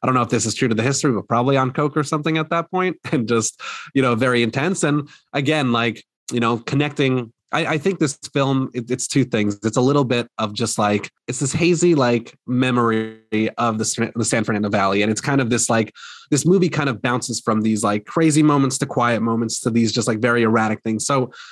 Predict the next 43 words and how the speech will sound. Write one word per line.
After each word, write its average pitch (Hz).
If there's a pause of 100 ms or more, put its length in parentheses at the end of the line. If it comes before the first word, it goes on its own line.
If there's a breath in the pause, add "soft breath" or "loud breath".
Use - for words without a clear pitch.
(160 loud breath)
in 160
one 185
sense, 123
I 117
think 113
the 113
film 113 (420)
doesn't 127 (120)
sort 131
of 131
ask 135
for 135 (100)
a 131
sort 135
of, 117
like, 127
narrative 131
connective 135
tissue. 151
Like, 123
it, 120
it 123
almost 123
wants 117
to 127
just 123
be 127
these, 123
like, 120
loose 135
episodes 123
that 120
are 123
these, 120
like, 127 (360 loud breath)
hazy 143
memory 127
of, 117
like, 117 (340 soft breath)
you 131
know, 123
of, 113
of 110